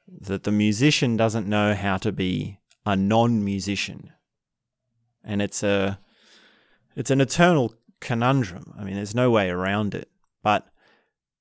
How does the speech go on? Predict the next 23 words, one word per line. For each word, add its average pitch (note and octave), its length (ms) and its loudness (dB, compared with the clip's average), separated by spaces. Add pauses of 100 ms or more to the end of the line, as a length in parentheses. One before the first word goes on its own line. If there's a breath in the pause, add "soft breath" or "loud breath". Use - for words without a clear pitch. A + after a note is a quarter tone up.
imagine C#3+ 640 2
this, A#2+ 320 0
that A#2 220 -6
the G#2+ 80 -4
saxophone A#2+ 720 -2
player F#2+ 300 -2
turns A#2 400 -2
up - 200 -2
to - 80 -16
the F#2+ 120 -4
show, F#2+ 440 -6 (1200)
that A2+ 200 0
the A#2 100 2
student D3+ 500 0
saxophone - 560 -6
player, - 260 -10
so - 140 -8
he's G2 340 -4
watching G#2+ 600 -2
the F#2+ 80 -6
professional G2 640 -4
saxophone F#2 680 -8
player, - 380 -12